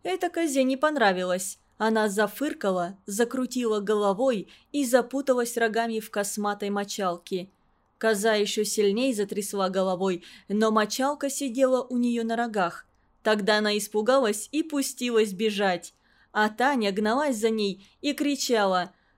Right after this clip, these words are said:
«Куда мочалку понесла? А чем будем пол мыть?» Наконец коза догадалась, подбежала к березе, потерлась рогами о корявый ствол и сбросила мочалку –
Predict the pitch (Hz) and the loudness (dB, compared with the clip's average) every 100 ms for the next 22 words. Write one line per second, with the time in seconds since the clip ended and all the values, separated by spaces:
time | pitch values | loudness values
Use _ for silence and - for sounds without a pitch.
0 | _ _ - 320 269 311 330 320 311 320 | _ _ -2 4 4 6 4 0 0 0
1 | 285 262 - 233 226 226 233 202 175 - | 0 0 0 0 -2 -2 2 2 2 2
2 | 262 269 - 311 311 269 320 311 294 240 | 2 0 -6 -4 -2 -2 -2 0 -2 0
3 | 302 359 349 311 277 208 - - _ _ | 0 2 0 -2 -2 -4 -8 -20 _ _
4 | _ _ _ 196 202 214 214 233 - 226 | _ _ _ -4 -2 -2 -2 -2 -2 -2
5 | 233 226 233 254 294 247 180 175 - _ | 0 0 2 4 4 4 2 -4 -12 _
6 | _ 233 202 240 233 226 214 190 208 285 | _ -2 0 0 2 2 0 -2 -2 -2
7 | 277 196 196 214 214 254 233 214 220 220 | -2 -2 0 -2 0 0 0 -2 -4 -2
8 | 247 294 214 196 - - 226 214 247 233 | -2 0 -2 -4 -10 -8 -6 -2 0 2
9 | 190 208 - 208 196 175 _ _ 302 285 | 2 -2 -4 -2 0 -2 _ _ -4 -2
10 | 208 240 208 214 220 220 226 - 202 170 | 4 4 4 2 0 0 -2 0 0 0
11 | 170 185 | -4 -8